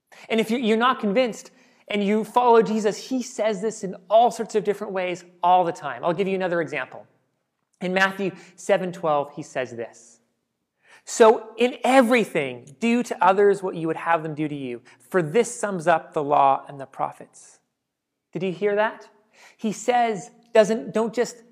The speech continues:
love in some ways, or don't just apply the principle of love sometimes in these types of decisions." No, in everything, make that the foundational thing you do. And everything else,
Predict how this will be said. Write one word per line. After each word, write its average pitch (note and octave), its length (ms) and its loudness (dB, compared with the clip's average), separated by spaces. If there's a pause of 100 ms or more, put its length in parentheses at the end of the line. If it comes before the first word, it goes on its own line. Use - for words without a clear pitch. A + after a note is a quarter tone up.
(160)
love F#3 380 4
in E3+ 140 -6
some G3+ 260 -4
ways, D3+ 300 -4
or F#3 80 0
don't F#3+ 140 -2
just F3+ 140 -12
apply F3+ 420 2
the E3 100 -2
principle E3 440 -8
of C3+ 120 -4
love C#3 300 0
sometimes D3+ 840 -10
in D#3 300 -8
these G#3 240 -2
types D3 380 -6
of B2 80 -8
decisions." B2+ 640 -12 (640)
No, A3 600 2
in G#3+ 280 -6 (220)
everything, F#3 1000 -6 (880)
make E3 480 -8
that C#3+ 360 -2
the D3 120 -12
foundational B2+ 960 -16
thing A#2+ 400 -18
you A2 140 -18
do. A2 300 -20 (1000)
And G#3+ 140 0
everything B3 420 2
else, E3+ 240 0